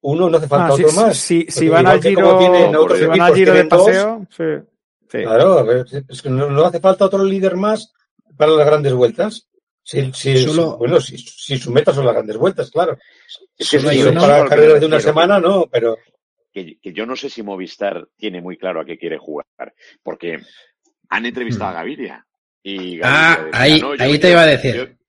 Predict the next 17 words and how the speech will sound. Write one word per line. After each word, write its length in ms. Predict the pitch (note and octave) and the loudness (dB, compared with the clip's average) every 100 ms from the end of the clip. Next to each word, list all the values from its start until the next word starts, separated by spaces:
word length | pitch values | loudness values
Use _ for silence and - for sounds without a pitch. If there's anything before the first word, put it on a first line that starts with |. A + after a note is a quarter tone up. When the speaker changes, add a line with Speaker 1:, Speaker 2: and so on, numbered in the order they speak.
| _ | _
Speaker 3:
yo 180 | F#2+ A2 | -10 -8
he 40 | |
venido 280 | C3+ D3 A#2+ | -8 -10 -12
aquí 460 | G#2 G#2+ G#2 F2+ - | -12 -16 -18 -18 -14
Speaker 1:
Uf. 140 | A#3+ | -10
Speaker 3:
a 160 | F#2 F#2 | -8 -10
hacer 240 | - A#2 A#2+ | -10 -14 -12
que 80 | |
la 120 | C3 A#2 | -12 -12
gente 500 | C#3 C3+ - - - _ _ _ _ | -14 -18 -20 -20 -20 _ _ _ _
no 260 | F2+ G#2+ | -12 -10
solo 320 | A#2+ A#2+ F#2 | -10 -10 -10
quiera 220 | E2 E2+ D#2 | -10 -12 -10
ver 120 | D2 | -12
etapas 340 | C#2 - C#2 | -16 -18 -18
de 60 | C#2 | -18
montaña, 520 | C2+ - A2+ G#2+ - | -20 -18 -18 -20 -20